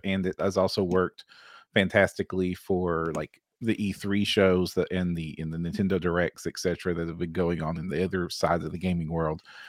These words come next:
because it gives the panelists the freedom to just talk about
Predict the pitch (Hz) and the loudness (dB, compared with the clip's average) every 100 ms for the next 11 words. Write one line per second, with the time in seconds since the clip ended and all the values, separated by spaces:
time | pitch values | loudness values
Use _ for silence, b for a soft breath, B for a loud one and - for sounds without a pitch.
0 | B _ 120 131 117 110 110 123 127 104 | B _ 8 8 6 0 4 8 8 6
1 | 110 107 - 113 104 95 - 107 - - | 2 2 2 4 4 2 2 0 0 -2
2 | 101 98 98 90 107 - 131 101 - - | 0 2 0 0 -2 4 6 6 2 -4
3 | - 76 - - 71 | -2 0 -2 -4 -4